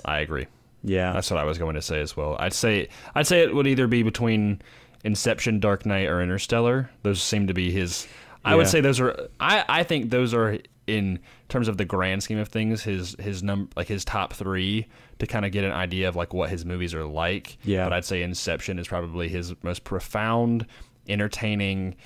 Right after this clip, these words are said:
Speaker 1: and just, it's a great starting point, I would s-, um, I'd
Speaker 2: Yeah.
Speaker 1: say for him,
Speaker 2: But if I
Speaker 1: so.
Speaker 2: could have one and forsake all the others, it'd be The Dark Knight.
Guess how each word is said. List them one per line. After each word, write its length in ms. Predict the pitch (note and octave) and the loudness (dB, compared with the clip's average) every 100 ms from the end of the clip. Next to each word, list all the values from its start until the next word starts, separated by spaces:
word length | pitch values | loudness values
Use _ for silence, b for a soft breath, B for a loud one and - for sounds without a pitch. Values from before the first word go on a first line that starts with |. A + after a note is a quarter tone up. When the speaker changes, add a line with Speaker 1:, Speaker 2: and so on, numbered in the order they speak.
| B B B - | B B B -6
Speaker 1:
and 640 | F2+ F2+ F2+ F2 E2+ E2+ E2 | -4 -2 -2 -2 -4 -6 -10
just, 200 | - F#2+ | -12 -10
it's 140 | - - | -8 -8
a 40 | |
great 260 | F#2 F2 - | -4 -4 -4
starting 360 | - E2+ E2 | -4 -2 -4
point, 340 | E2 E2 E2 E2 | -6 -6 -6 -6
I 80 | - | -6
would 140 | E2+ | -6
s-, 140 | - - | -8 -10
um, 540 | E2 E2+ E2 D#2+ D#2 - | -8 -6 -6 -8 -10 0
I'd 100 | G#2+ | 2
Speaker 2:
Yeah. 140 | G2+ | 2
Speaker 1:
say 100 | F2+ | 0
for 140 | - | -4
him, 80 | F2+ | 0
Speaker 2:
But 100 | A2+ | 2
if 120 | A#2 C3+ | 4 4
I 80 | |
Speaker 1:
so. 60 | C3 | 4
Speaker 2:
could 100 | C3+ | 4
have 320 | A2+ A#2+ F#2+ | 4 2 0
one 320 | G2 A2+ A#2+ | 2 4 4
and 200 | B2 A2+ | 2 0
forsake 440 | G2 G#2+ - A2 G#2+ | 0 -2 2 0 2
all 100 | A2 | 2
the 140 | G#2 | 4
others, 320 | G2+ G#2 G2+ F2+ | 4 4 2 0
it'd 120 | F#2+ | 0
be 100 | F#2 | 2
The 120 | F2+ | 0
Dark 260 | F2+ E2+ - | 0 -2 -2
Knight. 240 | F2 E2+ | -4 -4